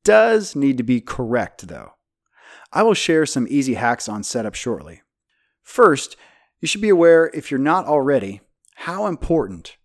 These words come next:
correct ergonomic setup is. Number four,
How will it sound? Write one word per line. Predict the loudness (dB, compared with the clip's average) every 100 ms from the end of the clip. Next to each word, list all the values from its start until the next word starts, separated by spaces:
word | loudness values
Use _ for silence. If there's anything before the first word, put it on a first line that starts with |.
| _ _ _ _
correct | -10 -4 -2 -4 -10 -10
ergonomic | -8 -6 -8 -10 -12
setup | -14 -12 -12 -16
is. | -20 -20 -20 -20 -20 _ _ _ _ _ _ _ _ _ _ _
Number | -8 -6 -4 -4
four, | -6 -6 -6 -6 -12